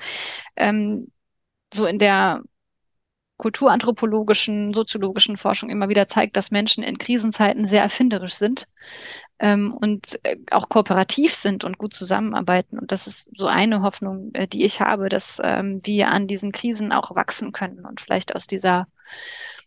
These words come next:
Normalitätssimulation, hat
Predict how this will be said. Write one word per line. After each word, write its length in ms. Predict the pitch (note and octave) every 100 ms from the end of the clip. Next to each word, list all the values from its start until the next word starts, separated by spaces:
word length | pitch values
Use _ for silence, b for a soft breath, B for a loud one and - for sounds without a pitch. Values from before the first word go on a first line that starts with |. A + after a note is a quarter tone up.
| _ - G3 - _ _ _ -
Normalitätssimulation, 1500 | G3 G3 F#3+ - A#3 A#3+ - G3 F#3 F3+ - - F#3 E3+
hat 220 | G3 -